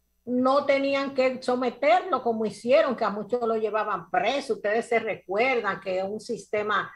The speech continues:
de, de, de, de hostigamiento, sino decirle al público que se respeten ellos mismos, que donde vieran una persona sin mascarilla no asistiera. Ese hubiese sido, yo creo que el remedio mejor.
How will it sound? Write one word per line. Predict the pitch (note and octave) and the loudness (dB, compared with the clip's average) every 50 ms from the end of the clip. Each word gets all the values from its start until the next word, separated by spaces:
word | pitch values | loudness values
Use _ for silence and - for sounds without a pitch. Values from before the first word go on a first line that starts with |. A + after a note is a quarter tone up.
| - _ _ _ - | -20 _ _ _ -8
de, | G3 F#3+ G3 G3 F#3+ F#3 F3+ E3+ D#3+ C3+ C3 B2 C3 B2+ _ _ _ _ _ _ _ | -2 2 2 4 4 4 4 2 2 2 0 -4 -12 -16 _ _ _ _ _ _ _
de, | - F3 G3 G3+ G3 F#3+ | -8 -4 0 0 0 0
de, | F3 F#3+ G3 F#3 F3+ E3+ D#3+ C3+ C3 B2 A#2+ A#2 - - _ _ _ _ - G2+ - - - - - - - _ _ _ _ _ _ _ _ _ _ | 2 0 2 2 2 2 0 0 -2 -6 -10 -12 -16 -20 _ _ _ _ -18 -16 -16 -16 -18 -20 -20 -20 -20 _ _ _ _ _ _ _ _ _ _
de | D#3+ E3 D#3+ F#3 F#3 F#3 | -10 -4 -2 2 2 2
hostigamiento, | F3+ E3+ - - A3 G3+ F#3+ F#3+ F#3 F#3+ G#3+ B3 D4+ D4 C4 A#3 A3+ - A#3 A3+ A3 | 2 2 0 -2 -4 -2 0 0 0 0 0 0 0 0 0 -2 0 0 0 0 0
sino | - - A#3+ A3 A3 A#3 C4 C4+ C4 B3 A#3+ B3 - - _ _ _ _ _ _ _ | 0 0 2 2 4 4 4 4 4 2 2 0 -4 -10 _ _ _ _ _ _ _
decirle | - G3 A#3+ A#3+ A#3+ A#3+ - C4 C#4+ D#4 E4+ E4 | -2 4 4 4 4 4 0 -2 -2 2 4 4
al | D#4+ D4 - - | 4 4 2 0
público | - C4 C4 A#3+ B3 B3+ B3+ C4+ D4 C#4 - | -2 -4 -2 -2 -2 -4 -4 -4 -4 -4 0
que | C4+ B3 | -2 0
se | A#3+ - A#3+ A3+ | 2 2 4 4
respeten | A3+ A3+ A3+ - A#3 A#3 - C4+ C4 C4+ | 4 2 2 0 -2 -2 -2 -4 -4 -2
ellos | C4+ C4+ C4+ C#4 C#4+ D4 D4 | -4 -2 -2 -2 -2 0 0
mismos, | B3+ B3 A#3+ A3 C4 A#3 A3+ | 2 2 2 2 0 -2 -4
que | - A3 | -4 -4
donde | G3+ G#3+ G#3+ G#3+ G#3+ G#3+ | -4 -4 -6 -4 -4 0
vieran | G#3 A3 A#3 A#3+ B3+ C4+ D4 | 2 2 2 2 2 0 -2
una | D4+ D4+ D4+ | -4 -4 -4
persona | - C#4+ C#4+ - C#4 C#4 C#4 C4 - | -4 -6 -4 -4 -4 -4 -4 -4 -4
sin | C4+ B3+ B3+ | -6 -4 -2
mascarilla | B3+ A#3+ - - C4 C#4 D#4+ D#4+ D4 C4+ A3+ | -2 -2 2 2 2 2 0 -2 -4 -4 -4
no | G#3+ G#3+ | -2 -2
asistiera. | G#3 G3+ - - G#3+ - - - E3+ D3+ D3 C#3+ C#3+ D#3 D#3+ D#3+ - - _ _ _ _ - | -4 -4 -6 -8 -10 -10 -10 -8 -6 -4 -2 -2 -2 -2 -6 -8 -10 -16 _ _ _ _ 2
Ese | C4 D#4 D#4+ E4 E4+ | 4 4 6 8 6
hubiese | E4+ E4 F4 F4+ G#4 - D4+ D4 C#4+ | 6 6 4 0 0 0 0 0 0
sido, | - - D4 C#4+ C#4 A#3 A#3 A3+ | -2 -4 -6 -4 0 2 2 2
yo | A#3 B3 B3 | 4 2 0
creo | C4 B3 B3+ A#3+ | 0 -2 -2 -2
que | - A#3 | 0 -2
el | G#3+ G#3 | -2 -2
remedio | G3+ G#3+ G#3 G3+ A#3 B3 B3 A3+ A3 G3+ F#3 | -2 -4 -4 -2 0 2 2 2 0 -2 -2
mejor. | F#3+ F#3 F3 - E3+ E3 D#3+ D3 - - | -2 -4 -4 -2 0 2 2 2 0 -4